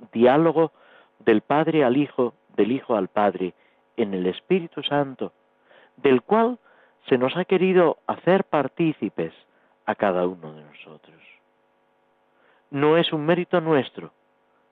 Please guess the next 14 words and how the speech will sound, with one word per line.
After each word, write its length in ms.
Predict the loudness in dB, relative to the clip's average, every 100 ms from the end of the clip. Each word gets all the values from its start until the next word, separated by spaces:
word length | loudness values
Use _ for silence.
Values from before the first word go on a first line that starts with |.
| _ -14
sino 300 | -8 -8 -10 _ _ _ _ _ _
puro 420 | -2 0 0 -4 _ _
regalo, 580 | -8 -6 -4 -4 -6 -10 _ _ _ _ _
un 180 | -8 -2
don 280 | 0 0 0
de, 280 | 0 0 -8 _
de 160 | 2 4
la 160 | 4
benevolencia 1000 | 2 2 2 2 2 2 0 -8 -18 -18 _ _ _ _ _
de 140 | -14
Dios. 260 | -14 -20 -20 -20 -20 _ _ _ _ _ _ _ _ _ _ _ _ _ _ _ _ _ _ _ _ _ _ _ _ _ _ _ _ _ _ _ _ -20 -20 _
El 100 | 2
rey 160 | 4 4
mesiánico, 800 | 2 0 0 0 -2 -4 -8